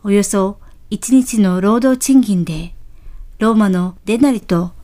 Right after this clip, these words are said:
ほぼ同じぐらいの価値があったようです。そして、このドラクマ銀貨には、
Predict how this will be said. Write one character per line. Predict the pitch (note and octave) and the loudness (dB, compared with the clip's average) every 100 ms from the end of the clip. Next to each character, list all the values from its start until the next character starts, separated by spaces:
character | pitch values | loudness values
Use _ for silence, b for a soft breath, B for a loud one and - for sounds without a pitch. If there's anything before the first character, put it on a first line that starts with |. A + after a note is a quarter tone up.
| - | -10
ほ | - | -2
ぼ | B3 - - - | 0 0 -4 2
同 | A3 | 4
じ | G3+ A3+ | 4 2
ぐ | A#3+ | 2
ら | |
い | A3+ | 4
の | G3 | 2
価 | F#3+ | 0
値 | G3 F#3+ | -4 -2
が | F3 | -2
あ | |
っ | F3+ | -2
た | - | -2
よ | F#3 E3+ | -2 -2
う | |
で | E3+ | -6
す。 | - - - - _ _ _ _ _ _ _ - - - - - - - - | -8 -8 -10 -20 _ _ _ _ _ _ _ -20 -20 -20 -20 -20 -20 -20 -10
そ | - A3 | -4 -4
し | - | -2
て、 | G#3+ G#3+ G#3 - - - - - | -2 -2 -6 -16 -20 -20 -20 -10
こ | - | 0
の | A3 A3 G#3+ - - | 2 2 0 -10 -6
ド | G#3 | -4
ラ | A#3+ | 0
ク | C#4 | 2
マ | C#4 | 4
銀 | C#4+ D#4+ | 4 2
貨 | B3 | 0
に | G3+ E3+ | -4 -4
は、 | E3 F3 | -6 -12